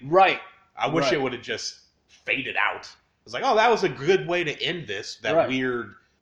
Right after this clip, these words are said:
Speaker 2: haunting sound." And then it came back. You fuckers.
Speaker 1: Yeah.
Speaker 2: What? That was unnecessary. <laughs>
Speaker 1: And that's the impression I get from a couple of the tracks, like, uh, the way they dragged out the,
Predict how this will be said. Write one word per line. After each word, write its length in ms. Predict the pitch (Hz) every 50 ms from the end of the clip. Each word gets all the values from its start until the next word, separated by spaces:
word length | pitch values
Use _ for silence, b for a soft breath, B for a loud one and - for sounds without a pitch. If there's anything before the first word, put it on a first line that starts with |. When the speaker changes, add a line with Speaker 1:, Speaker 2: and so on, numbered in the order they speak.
| _ -
Speaker 2:
haunting 540 | - - 127 123 127 123 - 120 110 110 104
sound." 580 | - - 104 98 107 101 98 92 90 - - - _ _ _ _ _ _ _ -
And 120 | 110 101
then 140 | 98 98 95
it 320 | 92 90 92 92 - -
came 240 | - - 113 101 90
back. 260 | 90 95 92 - - 104 104 120 185
You 100 | 302 330
fuckers. 600 | - - - 107 92 - - 123 143 170 - -
Speaker 1:
Yeah. 320 | 127 139 160 165 156 147 147 147
Speaker 2:
What? 80 | 143 143
That 160 | 175 208 -
was 140 | 247 208 - - -
unnecessary. 1080 | 151 165 151 143 139 139 - - - - - 123 127 - - - - - 175 147 151 -
<laughs> 20 |
Speaker 1:
And 300 | - 233 247 262 254 220 196 202
that's 220 | 220 262 240 -
the 240 | 233 226 233 226 208
impression 380 | 196 180 - 196 226 220 233 196
I 60 | 165 151
get 280 | 143 170 175 165 165
from 260 | - 156 147 143 139 127
a 140 | 117 113 - -
couple 400 | - - 113 113 - 143 147 156
of 60 | 160
the 80 | 165
tracks, 460 | 156 - 170 165 170 170 165 - - -
like, 320 | 139 135 127 117 113 120
uh, 380 | 123 120 117 113 113 110 110 104 104 107 107 _ -
the 80 | 117
way 360 | 110 107 110 117 123 127 127 120
they 160 | 123 117 110
dragged 500 | - - - 117 113 117 117 117 113 113
out 360 | 117 113 110 107 101 92 104
the, 100 | 104 104